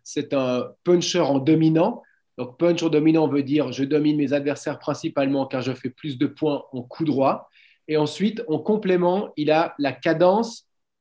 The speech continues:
et la facette offensive. Donc, cadence, ça veut dire prise de balle tôt en revers, agressivité en revers, en-, entre autres. Aussi le retour, mais chez lui, c'est moins le retour, c'est plutôt le revers. Et côté offensif, ça veut dire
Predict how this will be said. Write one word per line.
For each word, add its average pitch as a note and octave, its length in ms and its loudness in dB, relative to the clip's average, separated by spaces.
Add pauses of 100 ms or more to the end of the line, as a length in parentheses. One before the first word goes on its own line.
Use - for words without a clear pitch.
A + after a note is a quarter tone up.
(260)
et D#3+ 80 0
la F3 140 4
facette F#3 420 -2
offensive. E3 540 -2
Donc, C#3 180 -4
cadence, G3+ 420 4
ça F3+ 100 2
veut D3 140 -2
dire D#3 200 0
prise F3+ 180 -6
de E3 120 4
balle D3+ 280 0
tôt F3+ 160 2
en D#3 80 0
revers, D3+ 460 0
agressivité D3+ 720 -4
en C#3+ 80 2
revers, C#3 580 0 (680)
en-, C3 260 -12
entre B2+ 300 -8
autres. F3+ 240 0
Aussi C#3 180 -6
le D3+ 80 0
retour, E3 380 0
mais C3+ 260 -2
chez - 160 -8
lui, D#3 120 -4
c'est C#3+ 140 -6
moins D3+ 300 -2
le D3+ 80 0
retour, C#3 380 -6
c'est C#3 100 -8
plutôt C#3 220 -8
le B2+ 80 -2
revers. C3 360 -4 (380)
Et F#3 340 2
côté F3+ 260 2
offensif, F3 520 0
ça D3 160 -2
veut C3+ 140 -2
dire F3 260 0